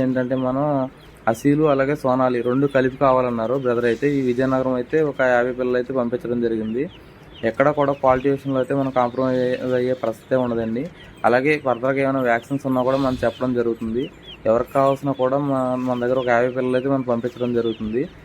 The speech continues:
ఆంధ్రప్రదేశ్, తెలంగాణ ఎక్కడికి కావాల్సిన కూడా మీరు అయితే బుక్ చేసుకోండి.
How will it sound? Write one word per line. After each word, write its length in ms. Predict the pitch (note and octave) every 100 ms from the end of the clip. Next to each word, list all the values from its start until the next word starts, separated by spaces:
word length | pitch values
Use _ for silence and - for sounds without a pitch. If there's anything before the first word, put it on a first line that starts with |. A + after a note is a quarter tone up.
| - - -
ఆంధ్రప్రదేశ్, 420 | A2+ B2 C3 C3 C3+
తెలంగాణ 240 | B2+ C3
ఎక్కడికి 280 | A#2+ C3 -
కావాల్సిన 280 | B2+ B2 C3
కూడా 200 | B2+ C3
మీరు 180 | C3+ B2
అయితే 160 | A#2
బుక్ 280 | C3 A2+ -
చేసుకోండి. 460 | C3 - A2+ A2